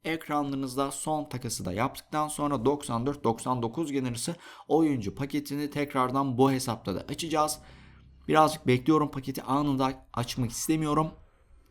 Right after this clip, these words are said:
Ve Mahrez çıktı o zaman. Yani ödüller bu şekilde. Şimdi gelelim doksan dört doksan dokuz gen arası sıradaki oyuncu paketine.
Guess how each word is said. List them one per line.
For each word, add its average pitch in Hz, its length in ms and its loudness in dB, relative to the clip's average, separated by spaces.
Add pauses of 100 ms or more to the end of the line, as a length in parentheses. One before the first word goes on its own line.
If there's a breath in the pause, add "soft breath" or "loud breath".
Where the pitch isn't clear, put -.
(120)
Ve 135 240 6 (180)
Mahrez 127 360 2
çıktı - 240 -6
o 107 60 0
zaman. 135 340 0 (540 loud breath)
Yani 117 280 -2
ödüller 135 680 4
bu 135 80 6
şekilde. 95 460 0 (180)
Şimdi 170 360 -4
gelelim 127 500 0
doksan 131 480 0
dört 131 200 -2
doksan 117 440 0
dokuz 139 320 -4
gen 135 140 0
arası 127 380 -2 (100)
sıradaki 131 580 -2
oyuncu 113 540 0
paketine. 95 520 -6